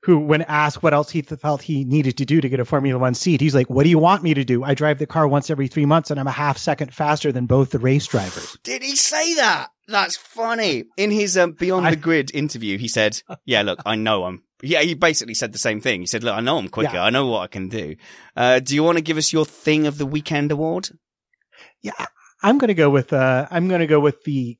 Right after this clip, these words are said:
Speaker 1: qualifying laps in the third qualifying session, because that was very, very, very exciting. That's the kind of craziness that we all tune in to see.
Speaker 2: Yes, I absolutely agree.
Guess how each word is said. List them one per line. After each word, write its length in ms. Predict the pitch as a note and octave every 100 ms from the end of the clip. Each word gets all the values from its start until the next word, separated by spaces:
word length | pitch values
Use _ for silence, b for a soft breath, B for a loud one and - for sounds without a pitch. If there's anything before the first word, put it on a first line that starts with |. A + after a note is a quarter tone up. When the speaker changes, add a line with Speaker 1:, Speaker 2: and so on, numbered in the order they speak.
| -
Speaker 1:
qualifying 720 | - F3+ F3 - D3 C#3+ C3+
laps 440 | B2+ B2 B2+ -
in 180 | - C3+
the 80 | B2+
third 340 | A#2+ C#3+ C3 -
qualifying 680 | A#2+ A#2 - G#2+ G2+ G2+
session, 440 | - G2+ - G2 F#2
because 440 | B2 - A2 - C#3 A#2+ G#2+
that 300 | C#3+ C3 -
was 240 | C3 A2
very, 840 | A#2+ G2+ G#2 A2 G#2 C#3+ C#3+ C3+ B2+
very, 340 | A#2+ A#2+ A#2
very 340 | G#2+ A2 A2 -
exciting. 600 | - - C3 G#2+ G2+ F2+ -
That's 220 | D3 -
the 60 | F#3
kind 260 | F#3+ F3
of 140 | D3 -
craziness 580 | D#3+ D#3+ C#3 C3 B2+
that 260 | - B2+ C3
we 180 | C3+ C#3
all 240 | D3 C3+ B2
tune 240 | - A#2+
in 140 | G#2
to 100 | F#2+
see. 300 | F#2 G2+ - _ _ _ _ _ D#2
Speaker 2:
Yes, 380 | F2 F2+ - -
I 80 | F2+
absolutely 580 | F2 - G#2 F#2+ E2+ F2
agree. 540 | F2+ G#2+ G2+ F#2 F2+